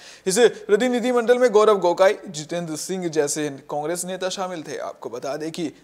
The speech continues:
नागालैंड के मोन जिले में सुरक्षा बलों की गोला-,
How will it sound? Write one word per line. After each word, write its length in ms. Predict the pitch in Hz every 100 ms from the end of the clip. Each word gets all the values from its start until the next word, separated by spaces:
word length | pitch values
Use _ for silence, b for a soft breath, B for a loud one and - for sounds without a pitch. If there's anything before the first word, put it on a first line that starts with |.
| -
नागालैंड 520 | 131 139 147 156 165
के 120 | 165
मोन 260 | 151 156 156
जिले 240 | 147 147
में 120 | 160 151
सुरक्षा 360 | - 147 - 147
बलों 220 | 143 165
की 120 | 175
गोला-, 340 | 156 151 147